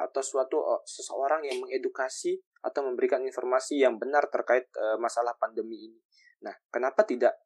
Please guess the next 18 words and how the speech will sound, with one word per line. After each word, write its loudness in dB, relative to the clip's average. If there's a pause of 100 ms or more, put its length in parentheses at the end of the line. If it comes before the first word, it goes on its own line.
(400)
eh, -4
itu 0
saja 4
solusi 0
yang 2
lebih 0
baik 4
dilakukan 4
oleh -2
pihak-pihak 0
kampus? -2
Bukan 4
hanya 4
memberikan 4
tugas 0
yang -8
menumpuk, -6
Pak. -6